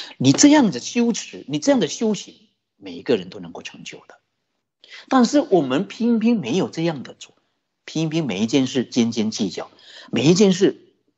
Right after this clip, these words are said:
常常去牵挂。变成自己的障碍，佛号念不起来啊。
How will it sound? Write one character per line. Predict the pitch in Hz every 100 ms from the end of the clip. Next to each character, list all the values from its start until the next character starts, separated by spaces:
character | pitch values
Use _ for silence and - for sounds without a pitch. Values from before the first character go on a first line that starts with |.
| _ _ _
常 | - 107
常 | 95
去 | 98
牵 | - - 82 82
挂。 | - - _ _ _ _ _ _
变 | - 117
成 | 85 76
自 | - -
己 | -
的 | -
障 | - -
碍， | - - _ _ _ - _ _ _ -
佛 | - 110 104
号 | 104 147 - _ _
念 | 135 123 104
不 | 104
起 | - -
来 | -
啊。 | - -